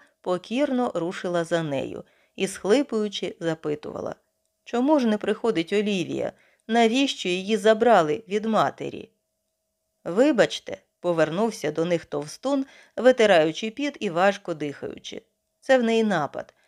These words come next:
Я знав, що він наближається уже з того, як вона зацікавилася, довідавшись про ваш приїзд,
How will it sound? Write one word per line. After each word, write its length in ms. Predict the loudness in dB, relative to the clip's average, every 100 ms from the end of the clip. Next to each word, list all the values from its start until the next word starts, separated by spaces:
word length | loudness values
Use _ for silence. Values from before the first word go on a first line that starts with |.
| _ _ -6
Я 260 | 4 6
знав, 380 | 6 4 6 4
що 200 | 2 -8
він 220 | -6 -6 -8
наближається 840 | -10 -6 -6 0 2 2 -2 -4
уже 220 | -4 -2
з 100 | -6
того, 360 | 2 4 4 2 -2 -20 _
як 360 | 2 6 6 4
вона 360 | 2 4 4
зацікавилася, 1160 | 2 -4 -6 2 6 6 6 2 0 0 -2 -2
довідавшись 840 | 0 0 0 0 -2 -2 -8 -8
про 220 | -2 0
ваш 260 | 4 2 0
приїзд, 640 | -8 -8 -6 -8 -10 -16